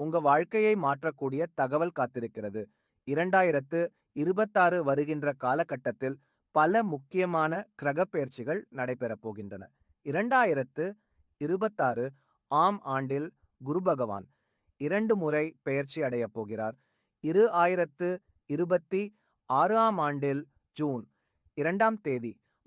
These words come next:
மற்றும் அக்டோபர் முப்பத்தி ஒன்று ஆகிய தேதிகளில் குரு பெயர்ச்சி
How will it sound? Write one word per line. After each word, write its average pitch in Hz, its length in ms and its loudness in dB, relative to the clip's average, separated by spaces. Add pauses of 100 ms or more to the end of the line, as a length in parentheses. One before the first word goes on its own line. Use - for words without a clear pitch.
மற்றும் 147 340 -4 (200)
அக்டோபர் 208 560 0 (380)
முப்பத்தி 143 420 -4 (140)
ஒன்று 131 240 -4 (240)
ஆகிய 127 180 -4 (100)
தேதிகளில் 123 480 -4 (320)
குரு 160 220 -4 (100)
பெயர்ச்சி 147 400 -2